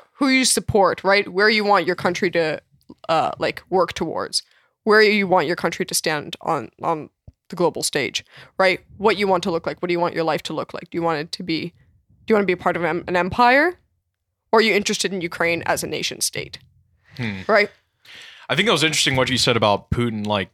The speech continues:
Speaker 2: now that he's done this much,
Speaker 1: Mm.
Speaker 2: he's gotta do something big.
Speaker 1: Yeah.
Speaker 2: You know what I mean?
Speaker 1: Yeah.
Speaker 2: And I, I saw some commentators talking about, okay, now the U S is, like, pulled out of Afghanistan. They represented, they're not as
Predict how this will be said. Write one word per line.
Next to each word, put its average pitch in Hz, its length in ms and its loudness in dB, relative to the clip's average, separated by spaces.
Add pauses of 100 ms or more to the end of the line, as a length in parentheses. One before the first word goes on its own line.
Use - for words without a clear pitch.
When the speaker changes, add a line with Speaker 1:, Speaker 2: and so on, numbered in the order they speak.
Speaker 2:
now 110 240 2
that 147 120 2
he's 135 220 -2
done 120 320 0
this 117 220 0
much, 110 360 -2
Speaker 1:
Mm. 214 160 -2
Speaker 2:
he's 113 140 -2
gotta 127 240 0
do 117 120 -2
something 110 260 0
big. 90 400 -6 (260)
Speaker 1:
Yeah. 233 100 4
Speaker 2:
You 339 80 4
know - 40 2
what 110 40 2
I 110 40 -2
mean? 113 300 -2
Speaker 1:
Yeah. 196 140 0 (200)
Speaker 2:
And 131 100 0
I, 139 200 2
I 139 60 2
saw 147 180 2
some 135 120 -2
commentators 123 480 -4
talking 113 240 -2
about, 101 220 0
okay, 98 460 0
now 113 160 2
the 117 100 0
U 117 160 2
S 110 180 2
is, 107 160 -2
like, 101 200 0 (120)
pulled 104 220 -2
out 113 100 0
of 117 60 -2
Afghanistan. 120 720 0
They 110 60 -6
represented, 107 560 -2 (520)
they're 123 140 2
not 127 240 4
as 123 180 0